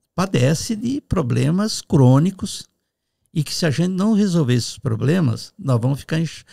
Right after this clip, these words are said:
enxugando gelo. Nós temos cinquenta e quatro unidades de saúde. São os, vamos chamar de postos de saúde. Essas cinquenta uni-, e quatro unidades, elas estão muito bem distribuídas, tanto na zona urbana como na zona rural.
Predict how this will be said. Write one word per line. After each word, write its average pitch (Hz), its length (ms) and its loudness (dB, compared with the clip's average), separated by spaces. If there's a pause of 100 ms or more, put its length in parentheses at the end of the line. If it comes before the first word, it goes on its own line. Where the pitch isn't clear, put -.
(180)
enxugando 135 480 0
gelo. 120 360 -4 (760)
Nós 156 180 2
temos 214 180 0
cinquenta 214 480 -2
e - 40 -4
quatro 156 320 -4
unidades 113 360 0
de - 60 -8
saúde. - 320 -6 (360)
São - 180 -8
os, - 120 -8 (100)
vamos 185 240 -6
chamar 170 200 -4
de 151 100 -2
postos - 300 -2
de - 40 -6
saúde. 120 400 -4 (680)
Essas 185 200 -2
cinquenta 240 440 0
uni-, 147 200 0 (160)
e 151 120 -6
quatro 135 320 -2
unidades, 123 440 -2
elas 147 200 -2
estão 190 140 -6
muito 190 380 -2
bem 175 160 -4
distribuídas, 143 800 -2
tanto 165 200 -2
na 143 100 0
zona 135 260 0
urbana 127 540 0 (380)
como 156 180 -2
na 143 140 0
zona 143 240 2
rural. 139 420 2